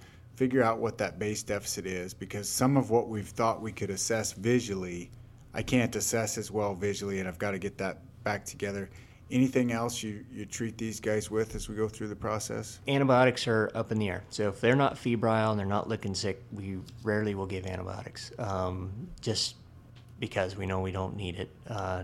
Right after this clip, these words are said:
Speaker 2: to kill with hair. If we think we have some respiratory problems, we'll do that. Um, anti-inflammatories, there's some work now being looked at as how painful is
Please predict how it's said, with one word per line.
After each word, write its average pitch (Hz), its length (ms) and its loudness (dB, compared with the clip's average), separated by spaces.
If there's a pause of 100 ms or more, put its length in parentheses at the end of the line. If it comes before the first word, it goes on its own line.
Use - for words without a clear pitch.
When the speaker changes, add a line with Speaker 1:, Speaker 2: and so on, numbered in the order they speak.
(100)
Speaker 2:
to - 80 -18
kill 104 160 -6
with 98 120 -12
hair. 95 120 -4
If 95 80 -6
we 113 100 2
think 107 160 4
we 98 80 0
have 92 140 -2
some 95 140 -4
respiratory 92 360 -4
problems, 90 300 -4
we'll 95 80 -10
do 90 160 -8
that. 92 240 -8 (640)
Um, 98 280 0
anti-inflammatories, 120 840 4
there's 98 160 -4
some 92 140 -4
work - 200 0
now 107 200 2
being 127 380 -2
looked - 220 -4
at - 220 0
as 101 180 -4
how 95 200 0
painful 120 560 -2
is 131 500 0